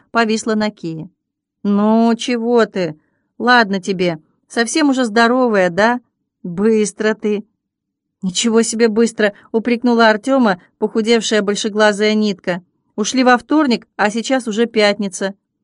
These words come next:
Мальчик какой-то принес лекарство, а вас все нет и нет. Он сказал, не волнуйтесь, но я вся извелась». Кей поставил в подорожнике Лельку,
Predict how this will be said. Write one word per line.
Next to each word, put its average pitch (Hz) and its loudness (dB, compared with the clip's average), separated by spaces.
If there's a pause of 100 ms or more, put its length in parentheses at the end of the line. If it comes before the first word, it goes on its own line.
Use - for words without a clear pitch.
(140)
Мальчик 247 2
какой-то 247 -2
принес 240 -2
лекарство, 226 0 (220)
а 202 0
вас 269 2
все - 0
нет 247 4
и 196 0
нет. 208 -2 (400)
Он 226 2
сказал, 262 4
не 269 6
волнуйтесь, 262 4
но 214 -2
я 233 2
вся 254 0
извелась». 254 -2 (1300)
Кей 196 -6
поставил 196 -2 (360)
в - -20
подорожнике 202 -2
Лельку, 185 -4